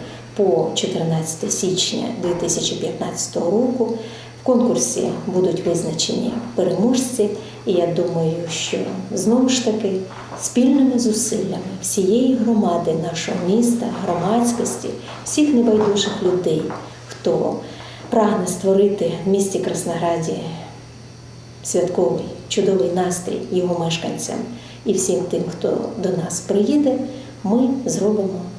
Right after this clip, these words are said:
справжнє свято і створимо дійсно новорічний настрій для всіх тих, хто живе в Краснограді, хто його любить. Тож запрошуємо всіх красноградців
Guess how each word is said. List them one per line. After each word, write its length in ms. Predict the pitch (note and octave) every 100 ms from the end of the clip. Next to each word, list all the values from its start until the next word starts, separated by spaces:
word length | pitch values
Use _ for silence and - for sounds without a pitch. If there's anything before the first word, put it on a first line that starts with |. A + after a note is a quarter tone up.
| -
справжнє 800 | - - F3 A#3 A#3+ - A#3 A3+ A3+ - - - - - - - - - - -
свято 640 | - - F#3+ A#3 C4 D4 D4 - - -
і 300 | A#3+ A#3+ C#4+
створимо 640 | - F#3 G#3+ A#3 G#3+ G#3 - - - - -
дійсно 540 | G3+ F#3 F#3+ - F#3 F3+ - -
новорічний 600 | F#3 F3 F3 E3 - -
настрій 500 | F#3+ G#3 A#3 - G3+ G3 - - -
для 180 | E3+ - -
всіх 300 | - - B3+ - - -
тих, 200 | F3+ - - - - -
хто 360 | - - - - - A3+
живе 280 | - F3+
в 120 | B3+ -
Краснограді, 540 | B3 A#3 G#3+ G#3 - - - - -
хто 240 | - E3+
його 460 | D#3+ - - - - - - - -
любить. 540 | F#3+ A3 - C#4 C4+ - - - - -
Тож 180 | G#3 F#3+
запрошуємо 720 | F3 F#3+ F3+ F3+ F#3 E3 D#3+
всіх 220 | - F3 - - -
красноградців 720 | - B3+ - F#3 A3 C#4 -